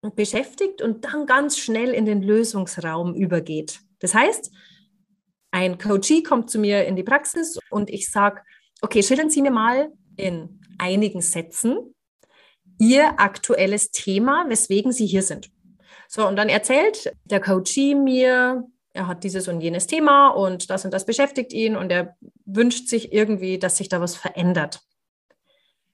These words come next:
Und dann ist tatsächlich der Problemraum für mich fast schon abgeschlossen. Dann habe ich noch ein paar Fragen, vielleicht eben zum System, zu äußeren Gegebenheiten.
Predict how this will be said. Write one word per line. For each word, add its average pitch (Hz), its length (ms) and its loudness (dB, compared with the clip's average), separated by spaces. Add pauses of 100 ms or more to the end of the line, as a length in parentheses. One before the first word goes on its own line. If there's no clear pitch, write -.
(140)
Und 196 280 -2
dann 262 180 8 (160)
ist 320 220 2
tatsächlich 240 500 2
der 180 100 0
Problemraum 196 1000 2
für 233 160 -2
mich 233 380 2
fast - 540 0
schon 247 160 -2
abgeschlossen. 170 760 -6
Dann 196 160 4
habe 240 100 4
ich 220 60 0
noch 233 100 2
ein 233 120 0
paar 311 240 6
Fragen, 254 420 6
vielleicht 190 340 -4
eben 196 220 -6
zum 247 160 -6
System, 294 720 -4
zu 196 380 0 (420)
äußeren 214 480 -2
Gegebenheiten. 240 720 0